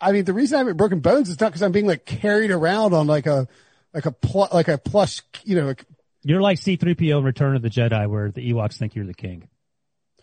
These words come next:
Speaker 1: Right, like, that's, no, but I, I'm risk averse. I've, risk averse is a, see, that's what I'm
Speaker 2: Mm.
Speaker 1: saying. Like, you wouldn't think of me as, like, avoiding risk.
Speaker 2: You're not risk averse. I, we saw you all at the Super Bowl. <laughs>
Speaker 1: Well, that was alcohol induced. I mean, like, that's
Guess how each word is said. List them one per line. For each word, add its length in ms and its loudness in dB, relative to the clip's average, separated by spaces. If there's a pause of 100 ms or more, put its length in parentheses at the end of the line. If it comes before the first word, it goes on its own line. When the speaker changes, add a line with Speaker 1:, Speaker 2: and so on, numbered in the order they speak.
(160)
Speaker 1:
Right, 220 0
like, 160 4
that's, 320 0 (140)
no, 180 4
but 140 0
I, 220 4 (120)
I'm 500 2 (260)
risk 380 4
averse. 540 -2
I've, 340 0
risk 280 0
averse 300 -2
is 100 -4
a, 220 -4 (380)
see, 120 -4
that's 160 4
what 60 0
I'm 60 0
Speaker 2:
Mm. 20 -2
Speaker 1:
saying. 260 4
Like, 160 0
you 80 4
wouldn't 220 0
think 180 0
of 80 0
me 140 0
as, 120 2
like, 200 0
avoiding 640 2
risk. 440 -4 (500)
Speaker 2:
You're 120 -4
not 180 -4
risk 200 -4
averse. 320 -12
I, 180 -2
we 160 -2
saw 220 -2
you 180 -2
all 180 -2
at 40 -6
the 80 -8
Super 180 0
Bowl. 260 -8 (240)
<laughs> 160 -20 (680)
Speaker 1:
Well, 100 4
that 160 6
was 120 0
alcohol 440 0
induced. 420 -8
I 60 2
mean, 160 4
like, 160 2
that's 420 -4